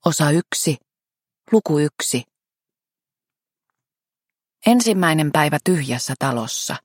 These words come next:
Muuttokuorma on lähtenyt. Alan siivota. Teen sen hitaasti. Se on rituaalini uuden ja vanhan välissä.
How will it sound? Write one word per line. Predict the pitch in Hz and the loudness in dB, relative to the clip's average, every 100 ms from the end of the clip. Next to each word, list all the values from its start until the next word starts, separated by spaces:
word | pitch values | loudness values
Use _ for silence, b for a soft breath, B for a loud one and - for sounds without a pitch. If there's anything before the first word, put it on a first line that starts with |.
| _ _ _ _ _ _ _ - | _ _ _ _ _ _ _ -4
Muuttokuorma | 147 143 - 139 139 123 127 | 0 0 2 0 2 2 2
on | 127 131 | 0 -2
lähtenyt. | 135 - 135 135 - - - _ _ _ 156 | -4 -4 -6 -6 -8 -14 -16 _ _ _ -2
Alan | 151 143 | 0 0
siivota. | - 165 139 123 - 123 _ _ _ _ _ _ _ _ | 0 0 0 -4 -6 -8 _ _ _ _ _ _ _ _
Teen | - 135 127 | 0 2 2
sen | 139 131 | 0 -2
hitaasti. | 113 - 110 104 - 131 _ _ _ _ _ | -4 -4 -6 -6 -10 -10 _ _ _ _ _
Se | - | 0
on | 127 131 | 2 2
rituaalini | 156 160 156 151 151 151 | 2 4 6 6 4 4
uuden | 165 170 151 | 4 4 4
ja | 143 143 | 4 4
vanhan | 147 135 123 123 | 4 2 0 -2
välissä. | 131 123 120 - - | -4 -6 -6 -8 -8